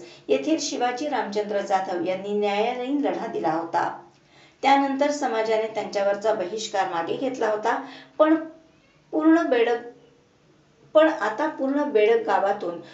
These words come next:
गोसावी समाजातून त्यांच्यावर तशाच प्रकारचा बहिष्कार सुरू झाला आहे.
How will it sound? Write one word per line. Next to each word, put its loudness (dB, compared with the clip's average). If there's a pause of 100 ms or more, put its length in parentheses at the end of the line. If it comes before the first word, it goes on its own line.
(180)
गोसावी 4
समाजातून -2
त्यांच्यावर -2 (140)
तशाच -4
प्रकारचा -4
बहिष्कार -2
सुरू -6
झाला -4
आहे. -4